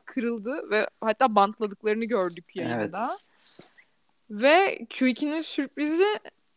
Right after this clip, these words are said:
Speaker 1: Mick'ten geldi. Mick, e, az önce Cem Bölükbaşı'nın kazasından bahsetmiştik. Cem'le aynı yerde, e, yüksek bir kerbden kaynaklı, e,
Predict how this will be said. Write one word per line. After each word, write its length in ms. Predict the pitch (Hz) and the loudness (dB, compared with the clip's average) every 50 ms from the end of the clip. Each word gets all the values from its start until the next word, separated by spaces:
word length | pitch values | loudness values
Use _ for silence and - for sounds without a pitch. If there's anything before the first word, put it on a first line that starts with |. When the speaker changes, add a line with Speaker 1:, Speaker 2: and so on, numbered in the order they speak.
| _ _ - | _ _ 2
Speaker 1:
Mick'ten 540 | 220 233 240 220 - - - 262 262 269 277 | 4 4 4 4 2 2 4 6 6 6 6
geldi. 480 | 262 240 220 208 202 208 196 233 277 349 415 480 _ _ _ _ _ _ _ _ - | 8 8 8 6 4 0 -6 -8 -8 -8 -8 -12 _ _ _ _ _ _ _ _ -6
Mick, 520 | 220 226 262 339 392 - - - - - | -4 -2 -2 -2 -4 -8 -12 -12 -6 -4
e, 380 | 185 196 196 196 196 196 190 - _ _ - | -2 -2 0 0 0 0 -2 -2 _ _ -2
az 160 | - 226 220 | -2 0 0
önce 280 | 247 247 233 254 240 208 | 0 -2 -2 -2 -2 2
Cem 240 | 233 220 226 226 | 2 2 4 4
Bölükbaşı'nın 580 | 226 233 247 240 - 247 233 - - 247 254 262 | 2 0 0 0 -2 -2 -2 -2 -4 -4 -4 -4
kazasından 800 | - - 262 240 220 226 214 220 220 - 254 233 233 247 247 247 | -4 -2 -2 2 6 6 6 6 4 0 -2 0 0 2 4 4
bahsetmiştik. 760 | 220 220 208 - 185 - - 196 214 - 339 339 359 _ - | 2 2 2 -4 -8 -8 -8 -14 -14 -10 -12 -12 -12 _ -2
Cem'le 460 | 226 226 240 247 262 262 285 320 415 - - | 0 0 0 0 -4 -6 -6 -6 -8 -8 -4
aynı 320 | - - 226 240 247 247 240 | 0 2 2 2 0 -2 -4
yerde, 600 | 233 220 208 202 208 202 196 247 285 330 339 - - | -2 0 0 -2 -2 -2 -2 -2 0 0 -2 -4 -4
e, 380 | 190 190 190 185 185 185 180 190 | -4 -2 -2 -2 -2 -4 -4 -6
yüksek 420 | 202 190 - - - 233 233 - | -8 -10 -12 -6 -6 -6 -6 -6
bir 80 | 262 254 | -10 -10
kerbden 720 | _ - 233 208 202 202 190 185 208 214 214 220 233 240 _ _ _ | _ -2 2 2 2 2 0 0 -2 -2 -2 -2 -6 -12 _ _ _
kaynaklı, 800 | - - 233 202 202 190 175 180 - _ _ 185 190 196 226 453 _ _ _ _ _ _ _ _ _ _ - - | -10 -6 -6 -4 -4 -4 -6 -6 -8 _ _ -8 -6 -6 -6 -6 _ _ _ _ _ _ _ _ _ _ -16 -12
e, 400 | 185 180 180 180 180 175 175 175 | -10 -8 -6 -6 -4 -4 -2 -4